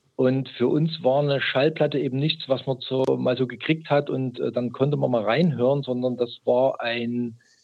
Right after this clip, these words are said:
ja, man kann das schwer beschreiben. Also eine, eine Originalplatte in der Hand zu halten bedeutete, man hörte die Musik im Original. Wir kannten alle Kassettenkopien, die im besten Fall nur einmal überspielt waren. Es gab aber auch welche, die waren zehnmal überspielt.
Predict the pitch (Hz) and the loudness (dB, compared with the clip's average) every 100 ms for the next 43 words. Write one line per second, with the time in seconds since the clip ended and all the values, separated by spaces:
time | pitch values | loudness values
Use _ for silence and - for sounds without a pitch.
0 | _ _ _ _ _ - 127 123 117 117 | _ _ _ _ _ -4 -2 0 0 2
1 | 147 147 147 143 - 113 175 170 123 - | 2 2 2 2 0 0 0 0 -2 -4
2 | - 120 120 123 120 143 123 127 120 131 | -6 -2 0 0 0 0 0 2 2 4
3 | 190 - 139 175 - 139 120 160 - 131 | 2 0 -4 0 0 -2 -4 -4 -2 -2
4 | 131 151 156 117 120 135 170 175 175 151 | -2 -2 -2 0 2 4 2 0 0 0
5 | 107 135 175 170 147 139 123 147 165 - | 0 0 0 -4 -4 -4 -2 -2 -2 -2
6 | 139 160 143 147 147 131 123 143 123 101 | -4 0 -2 -2 -4 -4 -2 -2 -2 -2
7 | 104 110 117 160 - 143 135 151 151 151 | -2 -2 -2 -4 -4 -4 2 4 4 0
8 | 131 123 165 175 - 175 - 175 190 180 | -4 -2 0 0 0 -2 -2 0 2 2
9 | 143 131 123 143 - - 139 147 143 127 | -2 -6 -2 -2 -2 -10 -4 -2 0 2
10 | 151 180 180 175 180 170 156 - 160 170 | 2 4 4 2 -2 -4 -4 -2 -2 -2
11 | - 156 165 131 139 143 143 131 - 143 | 2 0 0 0 0 2 2 2 2 0
12 | 127 127 120 113 147 175 120 117 113 - | 0 0 0 0 0 2 2 0 -4 -4
13 | 139 190 | 0 0